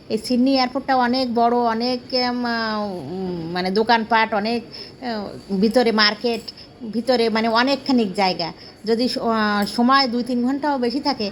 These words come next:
তা দুই তিন ঘন্টা ধরে যদি তুমি ওই মার্কেট করো বা এই এয়ারপোর্টের মধ্যে ঘোরাঘুরি করো, তাতেও তোমার সময় কেটে যাবে। এ-, এমনি এমনি বসে থাকার দরকার লাগবে না, ঘোরাঘুরিতেই সময় কেটে যাবে। এত বড় এয়ারপোর্ট সিডনির এয়ারপোর্টটা, এবং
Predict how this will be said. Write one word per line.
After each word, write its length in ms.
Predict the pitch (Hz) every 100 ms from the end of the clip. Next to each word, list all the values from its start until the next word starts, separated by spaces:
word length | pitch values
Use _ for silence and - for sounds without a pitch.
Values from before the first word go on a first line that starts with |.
| - - -
তা 80 | 220
দুই 160 | 240
তিন 160 | 254 247
ঘন্টা 240 | 269 269
ধরে 220 | 262 277
যদি 160 | 262 262
তুমি 300 | 262 262 262
ওই 80 | 254
মার্কেট 420 | 226 220 254 247
করো 260 | 262 254 240
বা 280 | 247 247 247 - -
এই 200 | 233 233
এয়ারপোর্টের 400 | 233 233 254 254
মধ্যে 180 | 254 240
ঘোরাঘুরি 400 | 247 262 262 262
করো, 280 | 254 214 233 - - -
তাতেও 420 | 233 233 262 254
তোমার 220 | 240 254
সময় 260 | 254 262 247
কেটে 200 | 220 202
যাবে। 260 | 185 170 - - -
এ-, 200 | - 214
এমনি 240 | 233 240 240
এমনি 160 | 226
বসে 220 | 214 220 233
থাকার 240 | 247 233
দরকার 280 | 208 208 196
লাগবে 240 | 185 180
না, 120 | 180
ঘোরাঘুরিতেই 600 | 175 233 226 233 233 240
সময় 240 | 233 226 220
কেটে 180 | 208 185
যাবে। 180 | 185
এত 300 | 175 208 220
বড় 280 | 233 214 208
এয়ারপোর্ট 340 | 202 196 226 -
সিডনির 360 | 226 196 208 208 - - 226
এয়ারপোর্টটা, 560 | 208 - 180 - 202 - - -
এবং 300 | 196 233